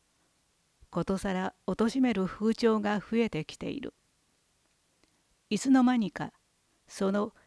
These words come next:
一人を、孤独とか孤立の親戚であるかのように扱う言動が目立つようになった。孤立死、孤独死といった言葉を持ち出して、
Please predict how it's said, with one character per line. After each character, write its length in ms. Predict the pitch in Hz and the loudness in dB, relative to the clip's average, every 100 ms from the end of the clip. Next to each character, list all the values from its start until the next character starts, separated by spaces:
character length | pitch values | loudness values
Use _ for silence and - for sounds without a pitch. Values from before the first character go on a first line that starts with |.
| - | -18
一 320 | - - 262 | -6 0 2
人 180 | 226 151 | 2 -2
を、 180 | 262 _ _ _ _ _ _ _ - - - | -8 _ _ _ _ _ _ _ -20 -20 -6
孤 160 | 180 | -2
独 360 | 170 190 - 196 | 0 -2 -2 -6
と 160 | - 196 | -4 -4
か 280 | 180 160 - _ _ | -4 -6 -10 _ _
孤 160 | - 190 | -2 2
立 300 | 240 - 233 | 2 2 0
の 240 | 226 214 - _ _ _ | 2 -2 -6 _ _ _
親 300 | - - 226 | -10 0 2
戚 280 | 233 254 269 | 2 0 0
で 140 | 254 | 0
あ 80 | 247 | 0
る 120 | 247 | 0
か 120 | 226 190 | 0 0
の 140 | 160 | 0
よ 180 | 175 175 | 0 -2
う 60 | |
に 180 | 160 147 | -2 -4
扱 520 | - 170 - - 220 220 | -4 -8 -8 -6 -2 -2
う 140 | 226 _ _ | -4 _ _
言 300 | 175 180 214 | -4 0 0
動 220 | 214 196 | 0 -2
が 220 | 180 190 - _ _ _ _ - | -4 -8 -12 _ _ _ _ 0
目 140 | 175 | 2
立 180 | 208 226 | 4 0
つ 160 | - | -2
よ 180 | 190 185 | -4 -2
う 60 | 180 | -4
に 160 | 156 | -4
な 100 | 147 | -6
っ 60 | 170 _ - | -8 _ -16
た。 120 | - _ _ _ _ _ _ _ _ _ _ _ _ _ _ | -16 _ _ _ _ _ _ _ _ _ _ _ _ _ _
孤 140 | - 170 | -2 0
立 300 | 190 - - | 0 -4 -8
死、 260 | - - - _ _ _ _ _ _ _ _ - | -8 -8 -10 _ _ _ _ _ _ _ _ -4
孤 180 | 175 | -2
独 240 | 165 208 - | 0 -2 -6
死 340 | - - - _ _ _ _ _ _ - | -14 -10 -10 _ _ _ _ _ _ -6
と 140 | 226 | -2
い 60 | 208 | -2
っ 40 | |
た 220 | - - 220 | -4 -6 -4
言 260 | 208 226 | 0 0
葉 180 | 220 226 | 2 2
を 100 | 175 | 2
持 140 | 156 | 0
ち 120 | - 175 | -2 -6
出 120 | 165 | -6
し 120 | - | -8
て、 240 | - 160 | -10 -10